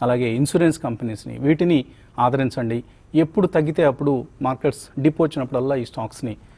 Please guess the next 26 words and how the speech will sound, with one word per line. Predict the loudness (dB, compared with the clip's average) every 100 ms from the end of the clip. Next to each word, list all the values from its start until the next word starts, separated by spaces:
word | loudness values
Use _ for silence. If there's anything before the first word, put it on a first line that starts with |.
| -14
కొద్ది | -6 -2
కొద్దిగా | 0 2 2
కొనుక్కొని | 0 -6 -4 -6 -6 -10 -20 -20 -20 -10 -4
పోర్ట్ఫోలియోస్లో | -4 -2 -4 -4 -4
యాడ్ | -4 -6
చేసుకుంటే, | -10 -6 -2
అలాగే | 0 2
ఐటీ | 0 -2
స్టాక్స్ | -6 -8 -10 -16 -20 -20 -20 -20 -20 -18 -10
మనం | -8 -8 -12 -20 -16 -4
చూసాం. | 0 2
యాపిల్ | 4 4 6 6
లాంటి | 6
స్టాక్ | 4 2 2 2
టూ | 0
ట్రిలియన్ | 2 2 4
డాలర్స్ | 4 2 0 -10 -16 -4
మార్కెట్ | -4 -2 -2
క్యాపిటలైజేషన్కి | -2 -2 -6 -6 -8
వెళ్ళిపోయింది. | -10 -10 -14 -14 -20 -20 -20 -20 -8
అంటే | -2
almost | 0 0 0 -2 -2
మన | 0 2 0 0
కంట్రీస్ | 0 4 2 2 -4 -10 0
జీడీపీకి | 2 2 2 0 2 0 0 -10 -20 -20
సమానమైన | -6 2 4 4 4 4 2